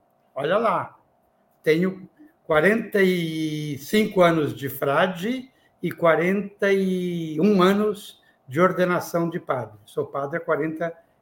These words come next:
e um anos e frade há quarenta e cinco. Só pra dizer,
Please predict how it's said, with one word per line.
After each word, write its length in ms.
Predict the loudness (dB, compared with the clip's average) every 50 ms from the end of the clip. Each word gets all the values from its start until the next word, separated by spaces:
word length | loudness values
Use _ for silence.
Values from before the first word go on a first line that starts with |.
| _
e 100 | -8 -4
um 160 | -2 -2 -2
anos 380 | 0 0 0 0 -2 -4 -4 -4
e 260 | -4 -4 -4 -4 -8 _ _ _ _
frade 580 | -10 -4 0 2 4 4 2 2 0 -2 -2 -2
há 100 | -2 -2
quarenta 540 | -2 -2 0 2 2 2 0 0 -2 -4 -4
e 80 | -4
cinco. 680 | -6 -8 -8 -4 -4 -4 -4 -6 -8 _ -10 -10 -10 -12 -16 _ _ _ _ _ _ -20 -20 -20 -20 _
Só 280 | -14 0 4 4 4 6
pra 160 | 6 4 4
dizer, 640 | 4 4 2 2 4 4 4 4 4 2 -4 -10